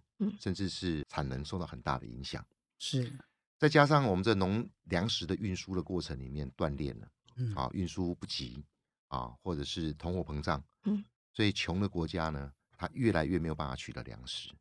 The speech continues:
Speaker 3: 哦。
Speaker 1: 是。
Speaker 2: 所以这个两年的这一个，啊，啊，啊，负-，负面的循环之下，
Speaker 1: 嗯。
Speaker 2: 那的确对于我们现在全球造成很大的影响。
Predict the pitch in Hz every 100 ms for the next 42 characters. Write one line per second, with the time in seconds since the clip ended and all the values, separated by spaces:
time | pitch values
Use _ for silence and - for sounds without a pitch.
0 | _ 107 107 104 107 - - - 98 -
1 | 160 135 123 - _ 107 92 85 90 107
2 | 95 87 95 92 82 73 - 64 58 53
3 | - - 60 50 - - 55 - 113 101
4 | - - 131 104 95 80 - 76 76 71
5 | 76 - 62 - _ _ 185 196 98 90
6 | 85 82 98 - 87 80 60 67 69 85
7 | 76 - 65 58 60 - - 76 76 69
8 | 62 69 69 58 58 71 -